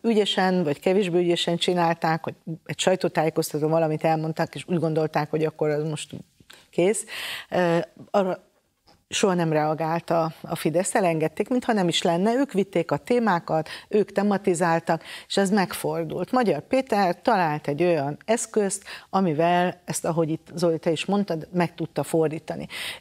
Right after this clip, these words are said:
És, ö, szerintem ez az embereknek szimpatikus, és a kormány nem tudott jó válaszokat adni. Amikor Orbán Viktor Köcsén azt mondta, hogy az egészségügyi miniszternek azért nem lehet,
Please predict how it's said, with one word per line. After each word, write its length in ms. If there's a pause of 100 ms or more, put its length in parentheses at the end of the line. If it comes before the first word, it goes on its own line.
És, 560
ö, 120
szerintem 420
ez 80
az 160
embereknek 540
szimpatikus, 720 (460)
és 280
a 120
kormány 520
nem 280
tudott 480
jó 280
válaszokat 760
adni. 400 (420)
Amikor 480
Orbán 360
Viktor 340
Köcsén 420
azt 180
mondta, 260
hogy 220
az 220
egészségügyi 640
miniszternek 720
azért 320
nem 200
lehet, 360